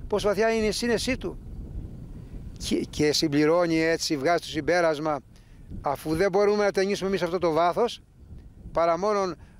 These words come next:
να το εγκομιάσουμε, συνεχίζει και λέει, «Ως ανεξιγνίαστε ευουλέ και εωδοί αυτού». Δεν μπορούν να εξιγνιαστούν. Αδελφοί μου,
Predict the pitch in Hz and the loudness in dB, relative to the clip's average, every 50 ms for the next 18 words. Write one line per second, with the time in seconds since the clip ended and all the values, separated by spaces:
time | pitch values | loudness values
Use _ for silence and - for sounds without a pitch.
0 | - - 160 175 185 185 180 - - - 180 180 180 170 151 165 175 170 165 170 | -10 -6 -2 0 2 2 0 0 0 0 2 2 2 2 0 0 0 0 2 2
1 | 185 214 220 196 - 240 247 269 294 294 233 - - - _ _ _ _ _ - | 2 2 0 0 -2 -2 0 0 0 -2 -2 -8 -16 -20 _ _ _ _ _ -12
2 | - - - 151 143 135 190 185 180 165 - - 170 165 165 175 175 170 160 156 | -8 -6 -4 -4 -2 0 0 0 0 0 0 0 2 2 4 4 4 4 2 2
3 | 151 139 135 - - - - - - - - - - - - - 127 131 151 170 | 0 -2 -4 -6 -12 -18 -20 -18 -18 -20 -20 -20 -20 -20 -12 -4 0 2 2 4
4 | 175 180 185 185 185 180 170 - - - - 175 165 165 165 165 160 - - 175 | 4 4 4 4 2 2 0 -2 -6 -6 -4 -2 -2 0 0 -2 -2 -4 -6 -6
5 | 165 147 151 135 151 180 185 175 165 160 156 - - - 156 156 151 143 - _ | -6 -6 -6 -6 -4 -2 0 0 0 0 -2 -4 -4 -2 0 0 0 0 -2 _
6 | _ _ _ _ _ _ _ _ _ _ _ _ _ _ _ _ _ _ _ _ | _ _ _ _ _ _ _ _ _ _ _ _ _ _ _ _ _ _ _ _
7 | _ _ _ - - - _ - 165 165 156 135 160 165 160 151 165 170 165 160 | _ _ _ -20 -20 -12 _ 0 2 2 2 2 2 2 4 4 4 2 2 2
8 | - - - - - - - - - - 160 156 151 151 151 151 147 131 127 156 | 0 -4 -8 -14 -20 -20 -20 -12 -4 0 0 2 2 2 2 2 0 0 0 0
9 | 160 147 139 139 - - - 147 135 131 - - - - - - - - - - | 2 2 2 0 -2 -6 -8 -8 -8 -8 -12 -18 -20 -20 -20 -20 -20 -20 -20 -20
10 | - - 147 151 185 196 190 160 175 196 190 190 190 196 254 269 254 190 139 - | -14 -4 0 2 2 2 2 2 2 4 4 4 4 4 4 2 0 0 -4 -8
11 | _ _ _ _ _ - 165 170 160 - - 160 147 156 156 156 151 147 139 - | _ _ _ _ _ -2 0 0 0 -2 -4 -6 -4 -2 0 2 2 0 0 -2
12 | 147 139 135 135 - - - - - - _ _ _ - - - _ - - - | -4 -4 -4 -6 -10 -16 -20 -20 -20 -20 _ _ _ -20 -20 -20 _ -20 -20 -20
13 | - _ _ _ _ _ _ _ - - - - - - - - - - - - | -20 _ _ _ _ _ _ _ -20 -18 -16 -12 -10 -10 -8 -6 -4 -4 -4 -2
14 | - 147 135 143 135 - - 160 170 175 202 214 185 | 0 0 2 2 0 2 0 0 2 2 0 -4 -6